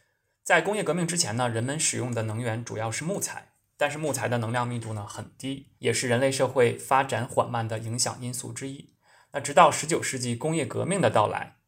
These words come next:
使得煤炭呢，成为了主要的能源。煤炭的能量密度是干燥木材的三倍，而到了二十世纪初期呢，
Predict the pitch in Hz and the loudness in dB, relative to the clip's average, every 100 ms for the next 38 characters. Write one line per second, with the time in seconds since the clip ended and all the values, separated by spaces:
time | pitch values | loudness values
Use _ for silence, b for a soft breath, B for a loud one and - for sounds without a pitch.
0 | _ - - 117 117 113 113 123 117 113 | _ -8 -6 0 2 2 0 -2 -2 -4
1 | - 110 110 113 117 104 127 120 107 110 | -6 -6 -4 -4 -6 0 2 2 2 -4
2 | 104 120 - _ _ _ b b b 123 | -4 -4 -6 _ _ _ b b b -2
3 | 123 - 185 131 110 113 135 120 117 120 | 0 6 8 8 2 2 2 2 -2 -4
4 | 117 - 120 147 151 131 135 123 - 110 | -4 -2 2 2 4 2 2 -6 -4 -2
5 | 117 160 170 151 - _ _ _ _ _ | 2 2 4 0 -4 _ _ _ _ _
6 | 135 139 202 160 143 165 143 139 - 139 | 6 10 12 12 10 6 4 0 -2 -2
7 | 135 120 180 175 175 165 117 117 | -4 -4 -2 0 2 2 0 -2